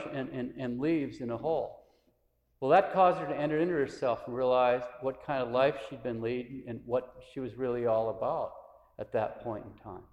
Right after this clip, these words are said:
So she took, she gave everything she had back to his family and took her son, her young son, and, and,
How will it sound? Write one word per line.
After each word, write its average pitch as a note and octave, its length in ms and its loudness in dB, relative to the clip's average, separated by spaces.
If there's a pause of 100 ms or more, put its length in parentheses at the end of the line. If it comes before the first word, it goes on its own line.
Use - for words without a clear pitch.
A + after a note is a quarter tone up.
(260)
So E3 260 4
she D3+ 200 -2
took, - 500 -4
she D#3 140 -4
gave D#3 340 4
everything G#3+ 460 4
she G3 200 -6
had D3 320 6
back C#3 360 4
to B2+ 60 -8
his D3+ 200 0
family G#2+ 600 -4 (280)
and A#2+ 120 -8
took F#3+ 260 0
her A3 140 2
son, C#3 520 0 (380)
her C3 60 -4
young D3+ 320 2
son, B2 460 -2 (360)
and, B2 400 -2
and, A2+ 400 -6